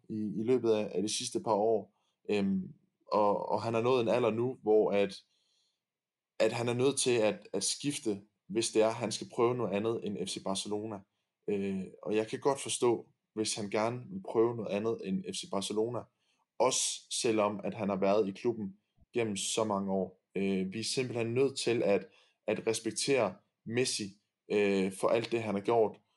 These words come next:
øh, og vi er nødt til at respektere Messi, hvis det er, han gerne vil forlade klubben. Øhm,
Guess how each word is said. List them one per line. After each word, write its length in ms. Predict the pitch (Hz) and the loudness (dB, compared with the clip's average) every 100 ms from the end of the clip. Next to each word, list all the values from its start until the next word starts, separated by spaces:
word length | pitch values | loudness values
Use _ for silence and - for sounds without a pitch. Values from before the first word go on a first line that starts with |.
| _ _ | _ _
øh, 160 | 104 92 | 0 0
og 100 | 101 | 0
vi 60 | |
er 40 | 113 | -2
nødt 140 | 123 | -2
til 120 | - | 0
at 100 | 120 | 0
respektere 480 | 110 - 101 - 131 | -2 -6 -8 -2 -2
Messi, 460 | 107 113 120 107 107 | 0 -2 -2 -6 -6
hvis 220 | 98 107 | -4 -4
det 120 | - 107 | 0 2
er, 80 | |
han 200 | 107 104 | 2 -2
gerne 260 | 98 107 117 | 0 0 0
vil 100 | 101 - | -6 -2
forlade 340 | 104 110 104 | 0 2 0
klubben. 380 | - 120 110 98 _ _ _ _ 113 | -2 -4 -6 -14 _ _ _ _ 0
Øhm, 500 | 101 95 87 71 | 0 0 -4 -10